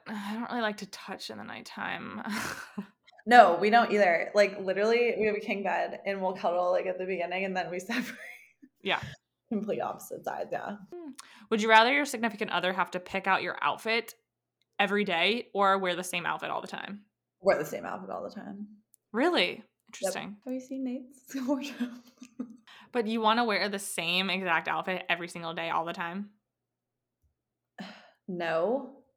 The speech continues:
Speaker 2: What outfit is it? Do I get to pick?
Speaker 1: Yeah, but that's all you can ever wear.
Speaker 2: So you would have Daniel pick out your clothes?
Speaker 1: Yeah.
Speaker 2: I feel like he
Speaker 1: He's
Speaker 2: would
Speaker 1: not
Speaker 2: be good at it.
Speaker 1: terrible.
Speaker 2: I feel like he would be good at it.
Speaker 1: Yeah, he's not awful. I've
Speaker 2: Or, like,
Speaker 1: had him
Speaker 2: are
Speaker 1: do it
Speaker 2: you,
Speaker 1: before me once.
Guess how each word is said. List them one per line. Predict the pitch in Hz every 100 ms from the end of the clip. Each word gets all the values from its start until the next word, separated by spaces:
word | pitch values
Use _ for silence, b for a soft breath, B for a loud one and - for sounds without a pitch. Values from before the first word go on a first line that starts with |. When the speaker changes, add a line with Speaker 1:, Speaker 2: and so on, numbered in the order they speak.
| -
Speaker 2:
What | 196 185
outfit | 185 180 185
is | 190
it? | 101 - -
Do | 165
I | 160
get | 151
to |
pick? | 156 160 208 _ _ _ -
Speaker 1:
Yeah, | - 185 - _ _ -
but | 190 -
that's | 196 190
all | 190 196
you | 185
can | 185
ever | 170 165
wear. | 170 151
Speaker 2:
So | - -
you | 220
would | 214
have | 233 220
Daniel | 185 190
pick | 190 190
out | 151
your | 196
clothes? | - - - - - _ _ _ b b b b
Speaker 1:
Yeah. | - 233 180
Speaker 2:
I | - -
feel | 247
like | 262
he | 254
Speaker 1:
He's | 262
Speaker 2:
would |
Speaker 1:
not | 220
Speaker 2:
be |
good | 190
at |
it. | -
Speaker 1:
terrible. | 196 185 165 160 202 - _ _ _ _ _ _ _ _ _ -
Speaker 2:
I |
feel | -
like | -
he | 92
would | 92
be | -
good | -
at | 92
it. | - - - _ _ _ _ _ _ -
Speaker 1:
Yeah, | 202
he's | 180
not | 208 202
awful. | 160 175 - 156 165 -
I've | 202
Speaker 2:
Or, | 214
like, |
Speaker 1:
had | 190
him | 202
Speaker 2:
are |
Speaker 1:
do | 196
it | 175
Speaker 2:
you, |
Speaker 1:
before | 180 180 175
me | 170
once. | 165 170 190 -